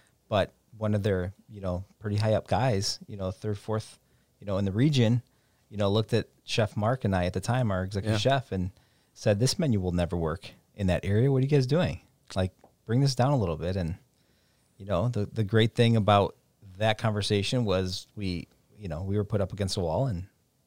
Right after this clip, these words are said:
Speaker 1: we, we fought our way out of it.
Speaker 2: Right.
Speaker 1: You know, here we are and doing great things, right? Great things that a lot of restaurants don't, uh, don't try and touch on, right? They, they stay safe, and we never stay safe. And that's the,
Speaker 2: Right.
Speaker 1: the cool thing about being here, working here,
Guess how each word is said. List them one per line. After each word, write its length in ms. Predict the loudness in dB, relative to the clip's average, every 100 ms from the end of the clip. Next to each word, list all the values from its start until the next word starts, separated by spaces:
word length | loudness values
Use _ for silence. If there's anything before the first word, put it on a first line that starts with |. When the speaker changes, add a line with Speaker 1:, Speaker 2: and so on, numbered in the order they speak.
| _
Speaker 1:
we, 220 | -20 -20 -20
we 60 | -12
fought 220 | -6 -2
our 80 | -2
way 140 | 0
out 160 | 0 -2
of 80 |
it. 160 | -4 -8 -18 _ _
Speaker 2:
Right. 200 | -4 -2
Speaker 1:
You 80 | -2
know, 80 | -2
here 200 | 0 2
we 120 | 2
are 200 | 2 2
and 160 | 0 -2
doing 260 | 0 0 -2 -6 _ _ _ _ _ _
great 240 | 0 0
things, 420 | 2 4 4 0 0
right? 240 | 2 2
Great 220 | 2 2
things 200 | 4 4
that 120 | 4 0 _ _
a 80 | 2
lot 260 | 6 8 6
of 140 | 6
restaurants 500 | 6 6 4 0 0
don't, 400 | 0 2 2 2
uh, 300 | 4 4 4 0
don't 180 | 0 0
try 260 | 2 2 4
and 280 | 4 0 2
touch 260 | 0 2
on, 200 | 0 -4 -8 -6
right? 260 | 0 0
They, 200 | 4 2
they 100 | 2 0
stay 240 | 2 2
safe, 440 | 4 4 4 2
and 180 | -2 -4 -6 _ _ _ -20
we 100 | -6
never 260 | -2 0
stay 220 | 2 2 2
safe. 480 | 2 0 -2 -10 -10
And 80 | -2
that's 160 | -2 2
the, 180 | 2 2
Speaker 2:
Right. 80 | 0
Speaker 1:
the 60 |
cool 280 | 0 4 4
thing 220 | 6 4
about 260 | 6 4 4
being 180 | 2 2
here, 300 | 2 -2 0
working 380 | 0 0 0
here, 320 | 0 2 0